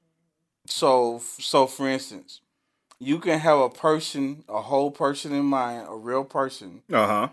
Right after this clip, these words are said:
Speaker 1: a singular person in mind, and then if you can't have that person, then you choose, then you go with another person.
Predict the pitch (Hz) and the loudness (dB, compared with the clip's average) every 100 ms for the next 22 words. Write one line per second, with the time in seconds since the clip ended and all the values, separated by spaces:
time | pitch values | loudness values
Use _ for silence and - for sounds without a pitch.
0 | - 117 - 151 151 143 139 135 - 143 | -2 -2 -2 -2 -2 -2 -2 -2 -2 -2
1 | 135 - 110 123 127 127 123 107 98 95 | -2 -6 -10 -8 -6 -2 -2 -4 -10 -18
2 | _ _ _ _ _ _ 127 127 120 135 | _ _ _ _ _ _ -6 -6 -4 -2
3 | 139 131 123 120 _ _ _ _ _ _ | 0 0 -4 -8 _ _ _ _ _ _
4 | 131 127 123 139 151 - 165 147 139 139 | 0 0 -2 -4 -4 -4 -4 -2 -4 -2
5 | 135 135 131 - 151 139 135 - - - | -2 0 -4 -2 -2 -2 -2 -12 -18 -20
6 | _ _ _ _ _ _ _ _ 113 131 | _ _ _ _ _ _ _ _ -6 -2
7 | 131 127 117 135 147 139 - - - - | 0 -2 -4 -4 -4 -6 -20 -20 -12 -4
8 | 139 127 139 127 123 123 131 131 - 127 | -2 -2 -6 -4 -4 -4 -8 -12 -6 -2
9 | 120 123 117 117 123 127 120 - 113 107 | -2 -2 -2 -2 -2 -2 -4 -10 -12 -10
10 | - 82 - | -16 -20 -20